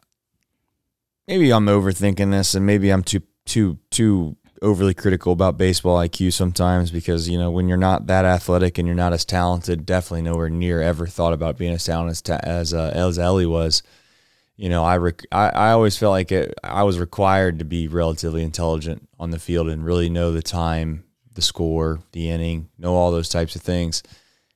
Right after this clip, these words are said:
Elly going to third base tonight on that whole, you know, kind of missed throw and all that. It's like, it's like,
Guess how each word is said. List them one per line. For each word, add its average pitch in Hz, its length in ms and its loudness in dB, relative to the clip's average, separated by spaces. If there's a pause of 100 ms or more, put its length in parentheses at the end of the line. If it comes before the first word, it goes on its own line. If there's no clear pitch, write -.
(640)
Elly 147 300 6
going 113 240 4
to 95 80 0
third 101 260 2
base 98 300 2
tonight 82 320 -2
on 82 140 -4
that 82 180 -2
whole, 87 560 0
you 82 160 -8
know, 78 120 -4
kind 87 220 -6
of 78 80 -2
missed 87 320 -2
throw 90 360 2
and 85 100 0
all 82 140 0
that. 80 340 -2
It's 87 180 -4
like, 104 220 -4
it's - 160 -6
like, - 240 -8